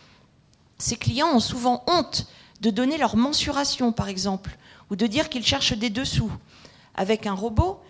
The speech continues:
ils se sentent plus à l'aise. C'est en tout cas ainsi que les choses sont officiellement présentées. Les robots garantissent une forme d'anonymat. On n'a pas honte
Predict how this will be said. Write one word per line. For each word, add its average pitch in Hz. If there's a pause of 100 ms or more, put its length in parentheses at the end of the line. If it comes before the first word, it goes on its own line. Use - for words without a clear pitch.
(280)
ils 202
se -
sentent 320
plus 277
à 277
l'aise. 196 (380)
C'est -
en 254
tout 277
cas 311
ainsi 285
que -
les 247
choses 330
sont 247
officiellement 277
présentées. 262 (540)
Les 214
robots 226
garantissent 262
une 233
forme 247
d'anonymat. 240 (360)
On 202
n'a 214
pas 320
honte 285